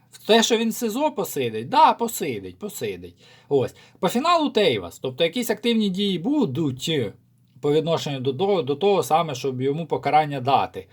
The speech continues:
Але, м, ну, по Ісі. Ну, ви ж знаєте, як наша судова система працює, да?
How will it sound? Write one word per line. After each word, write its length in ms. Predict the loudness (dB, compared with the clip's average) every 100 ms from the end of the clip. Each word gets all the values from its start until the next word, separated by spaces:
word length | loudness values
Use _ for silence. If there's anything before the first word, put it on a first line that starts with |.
| -20 0
Але, 440 | 4 6 4 4
м, 760 | 0 -6 -12 -12 -14 -14 -8 -4
ну, 200 | -2 0
по 160 | 2
Ісі. 480 | 2 2 -4 -10 -16 -20 _ _ _ _ _ _ _ _ _ -2
Ну, 180 | 0
ви 100 | 2
ж 60 | 2
знаєте, 340 | 2 2 2
як 100 | -2
наша 220 | -4 -4 -6
судова 380 | -6 -4 -4
система 480 | -4 -8 -8 -10 -10
працює, 540 | -14 -16 -14 -12 -10 -4
да? 260 | 0 -2